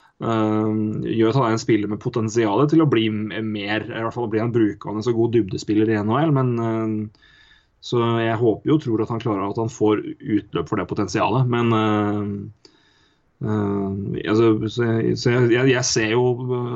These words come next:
upsiden i han absolutt, men jeg ser jo også hvorfor noen er veldig kritiske til han, eh,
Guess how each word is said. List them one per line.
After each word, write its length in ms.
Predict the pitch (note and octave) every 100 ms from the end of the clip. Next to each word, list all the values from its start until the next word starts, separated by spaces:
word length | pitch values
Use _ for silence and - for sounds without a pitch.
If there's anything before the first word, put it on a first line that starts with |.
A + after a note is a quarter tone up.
| -
upsiden 480 | F#2 - B2 A2+ A#2
i 60 | A2+
han 160 | A#2 A2+
absolutt, 400 | - D3+ D#3+ D#3
men 140 | A#2+
jeg 80 | A2
ser 160 | - G#2
jo 80 | F#2+
også 160 | - E3
hvorfor 240 | G#2+ A2 G2+
noen 380 | G#2 F#2+ G2 G#2
er 160 | G2+ G2+
veldig 180 | F#2+ F2+ G2+
kritiske 340 | D#2+ F2+ G2
til 160 | F#2+ F#2
han, 160 | G2+ G2+
eh, 400 | G2+ G2+ G2+ G2+